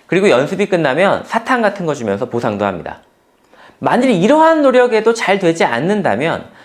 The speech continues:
선생님 혼자 끙끙 앓지 마시고 학교 관리자나 특수반 선생님, 상담 선생님과 상의를 해서 공동으로 해결 방법을 찾으시기를 권해드립니다. 사실 선생님 개인이 아이를 도와줄 수 있는 기관 같은 것을 알기는 어렵습니다.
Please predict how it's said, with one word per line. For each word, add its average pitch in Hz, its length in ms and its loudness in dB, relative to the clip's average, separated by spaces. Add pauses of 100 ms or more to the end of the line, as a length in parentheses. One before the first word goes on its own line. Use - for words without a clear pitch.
(120)
선생님 220 420 0
혼자 175 320 0
끙끙 226 340 2
앓지 131 280 -2
마시고 113 600 -2 (140)
학교 220 260 -2
관리자나 139 800 0 (120)
특수반 202 340 -2
선생님, 139 480 -6 (380)
상담 247 380 2
선생님과 175 480 -2
상의를 185 460 -2
해서 123 440 -2 (260)
공동으로 214 640 2
해결 240 320 0
방법을 175 420 0
찾으시기를 180 680 0
권해드립니다. 101 680 -4 (540)
사실 254 300 -2
선생님 277 420 0
개인이 165 500 0
아이를 160 400 0
도와줄 180 360 0
수 185 140 -4
있는 160 480 0 (280)
기관 220 380 0
같은 220 260 -2
것을 165 240 0
알기는 135 320 -2
어렵습니다. 101 680 -4